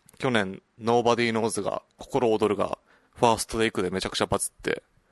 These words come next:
すごい歌番組とかね、年末出てたりしましたけど。あと、そっか、もうこんな感じか。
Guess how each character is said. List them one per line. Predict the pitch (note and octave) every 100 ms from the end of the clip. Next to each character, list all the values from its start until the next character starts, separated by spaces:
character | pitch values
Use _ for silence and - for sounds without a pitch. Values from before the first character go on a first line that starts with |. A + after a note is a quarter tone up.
| _ - _ _ _ _ _
す | - A2
ご |
い | G2
歌 | G2+ G#2+
番 | G#2 G#2
組 | G2
と | F#2
か | F2+ F2+
ね、 | G2+
年 | F#2+ G2 G2+ F#2+
末 | G2
出 | F#2+
て |
た | -
り | F2+
し | F#2+
ま | F2+
し | -
た | F#2
け | F2
ど。 | - - _ _ _ - - - - - _
あ | - G2+ _
と、 | - D#3 E3 D#3+ - _ _ _ _ _ _ _ _
そ | - B2
っ | -
か、 | G2+
も | F#2
う | F2+
こ | -
ん | C#3
な | E3+
感 | E3+ E3 E3
じ | D#3+
か。 | A2 F#2